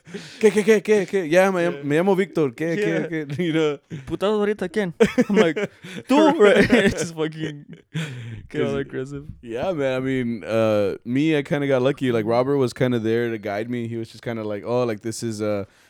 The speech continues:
Speaker 1: this is so-and-so." He already knew some of the people, so everybody. And that's the cool thing about mariachi. You get to meet all these people 'cause they all play the same shit. You know, they all and they all come from different backgrounds. I think that's the craziest
Speaker 2: Yeah.
Speaker 1: thing, 'cause, like, um, like, we, for the longest, when we were up here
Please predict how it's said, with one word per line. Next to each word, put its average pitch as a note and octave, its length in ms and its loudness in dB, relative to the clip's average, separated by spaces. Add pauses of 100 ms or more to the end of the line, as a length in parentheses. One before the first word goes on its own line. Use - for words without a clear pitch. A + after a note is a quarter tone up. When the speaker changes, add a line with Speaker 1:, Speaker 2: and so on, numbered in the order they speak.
Speaker 1:
this A#2 160 -10
is G#2+ 120 -8
so-and-so." B2+ 460 0
He C3 100 0
already A#2+ 180 0
knew A#2 140 -4
some A2+ 220 -8
of B2 60 -8
the A#2+ 80 -6
people, A2+ 440 -6
so G2+ 240 -8
everybody. G#2+ 560 -8 (500)
And E3+ 120 -4
that's A3+ 160 0
the G3+ 80 -8
cool F3+ 200 2
thing D#3+ 160 0
about D3 180 4
mariachi. A#2 460 2
You A2 140 -2
get C#3 180 2
to C#3+ 100 -2
meet C3+ 160 4
all B2+ 120 4
these A#2+ 140 0
people A#2 220 -6
'cause A2 160 -12
they A2 100 -8
all G#2+ 160 -8
play A#2 180 -10
the A2+ 100 -12
same G#2 240 -10
shit. C3+ 420 -4
You G2 100 -10
know, G2+ 100 -4
they G2+ 140 -4
all G#2+ 280 -4 (480)
and B2 100 -4
they D#3 60 4
all G3 140 4
come G#3+ 180 0
from E3+ 140 -8
different C#3+ 340 -4
backgrounds. G2 720 -8 (220)
I A#2+ 80 2
think C3+ 180 -4
that's C3 180 0
the G#2+ 80 -10
craziest A#2 460 -4
Speaker 2:
Yeah. D3+ 40 -8
Speaker 1:
thing, G#2 180 -6
'cause, A#2+ 220 -6
like, A#2 280 -4
um, G#2 400 -4 (680)
like, B2 140 -2
we, F#3+ 300 -2 (100)
for D3+ 140 -2
the C#3 120 0
longest, B2+ 600 0
when A#2 160 -6
we B2+ 120 -2
were D3+ 160 0
up C3+ 200 -2
here C3 480 -2